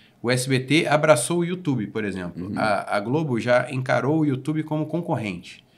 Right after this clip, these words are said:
Speaker 2: Uhum.
Speaker 1: Então, o S B T colocava o capítulo já no mesmo dia ou logo no dia seguinte, na íntegra no YouTube.
Speaker 2: Uhum.
Speaker 1: Então, se você quer envolver o público, pouco interessa se ele tá assistindo na T V.
Speaker 2: Ah, sim,
Speaker 1: Claro que
Speaker 2: é.
Speaker 1: exi-,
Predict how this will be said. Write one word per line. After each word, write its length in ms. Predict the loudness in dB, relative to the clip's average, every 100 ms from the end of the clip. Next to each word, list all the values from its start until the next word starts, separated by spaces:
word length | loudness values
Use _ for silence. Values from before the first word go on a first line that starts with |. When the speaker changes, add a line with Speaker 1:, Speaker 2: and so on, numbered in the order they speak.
| -14
Speaker 2:
Uhum. 140 | -12 -10
Speaker 1:
Então, 240 | -4 0
o 40 | 2
S 160 | 0
B 100 | -2 -2
T 120 | -2
colocava 500 | -2 -4 4 4 4
o 40 |
capítulo 680 | 0 -2 0 -4 -2 -4 -4
já 220 | 2 2
no 80 | 4
mesmo 240 | 2 2
dia 320 | 0 0 0 0
ou 100 | 0
logo 280 | 2 0 0
no 100 | 0
dia 140 | -2
seguinte, 540 | -4 -4 0 0 -2 -2
na 160 | 0 2
íntegra 420 | 2 0 -2 -2
no 120 | -2
YouTube. 440 | -4 -2 -2 -2 -8 -10
Speaker 2:
Uhum. 280 | -8 -8 -10 -16 -18 -4
Speaker 1:
Então, 500 | -2 2 0 0 -12 -10
se 160 | -4 0
você 220 | 0 0
quer 120 | 2
envolver 420 | 4 4 4 2
o 100 | 0
público, 580 | 0 -2 0 -2 -4 -12 -14 _ _ _ _ _ _
pouco 200 | -2 0
interessa 460 | 0 2 4 4 2
se 100 | -4
ele 80 | 0
tá 80 | 0
assistindo 480 | 0 -4 -4 -4
na 120 | -4 -4
T 160 | -4
V. 300 | -2 0 0 0
Speaker 2:
Ah, 160 | -2
sim, 100 | -2
Speaker 1:
Claro 180 | 4 4
que 80 | 6
Speaker 2:
é. 40 |
Speaker 1:
exi-, 260 | 4 4 0